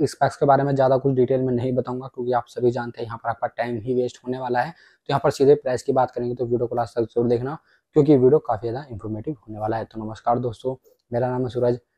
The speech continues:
आप देख रहे हैं एस टेक्निकल इंडिया YouTube चैनल। तो बिना देर के वीडियो को शुरू करते हैं। तो देखिए, मेन यहाँ पर जो स्मार्टफोन की चीज़ है वो है स्मार्टफोन का डिस्प्ले, जो कि यहाँ पर आपको सिक्स पॉइंट सेवन इंच का एक फुल एचडी प्लस सुपर एमोलेड देखने को मिलने वाला है। अब यहाँ पर जो रिफ्रेश रेट है वो कुछ भी नहीं दिया गया, यहाँ पर आपको वही पुराना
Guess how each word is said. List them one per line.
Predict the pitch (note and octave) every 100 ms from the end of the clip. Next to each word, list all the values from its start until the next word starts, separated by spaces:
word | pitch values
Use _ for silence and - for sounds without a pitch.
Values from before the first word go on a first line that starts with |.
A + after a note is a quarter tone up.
| -
आप | C#3 D3
देख | C#3
रहे | D3+
हैं | C#3+ B2+
एस | -
टेक्निकल | B2 A#2+ A#2+ A#2
इंडिया | A#2+ A#2
YouTube | A2+ A2+ -
चैनल। | B2+ C3 C3+ _ _ -
तो |
बिना | C#3+ C3
देर | A#2
के | G#2+
वीडियो | G#2+ A#2+
को | D#3+
शुरू | - B2+
करते | G#2 A2 A2
हैं। | G#2+
तो | - D#3
देखिए, | D3 F#3
मेन | C3+ C#3 D3+
यहाँ | C#3+
पर | C3+ D3
जो | C#3+
स्मार्टफोन | C#3 C3+ - C#3
की |
चीज़ | C#3 C3+ C#3
है |
वो | C3+ B2
है |
स्मार्टफोन | B2 B2 A#2 -
का | B2+
डिस्प्ले, | B2 - C#3
जो | C3+ B2+
कि | C3
यहाँ | B2
पर | -
आपको | A#2+ C3
सिक्स | - B2 -
पॉइंट | B2+ C3
सेवन | - A2+ B2+ B2+
इंच | B2+ -
का | C3+
एक | -
फुल | - B2
एचडी | A#2+ B2+
प्लस | B2 C3 -
सुपर | - - B2 -
एमोलेड | C3 B2+ C#3 C#3+
देखने | C#3 B2+ B2+
को | B2
मिलने | C3 B2 B2
वाला | B2 B2
है। | D3 _ _ _ -
अब | C#3+ C#3
यहाँ | B2+
पर | C3+ D3
जो | C#3+
रिफ्रेश | B2+ - C#3 C#3
रेट | B2+
है | C#3
वो | C3+ B2+ -
कुछ | A#2
भी | B2+ C3
नहीं | B2 C3
दिया | B2+ B2
गया, | B2+
यहाँ | B2+ A#2+
पर | A2+
आपको | A#2 - B2
वही | A#2 B2
पुराना | A#2 A#2 A#2+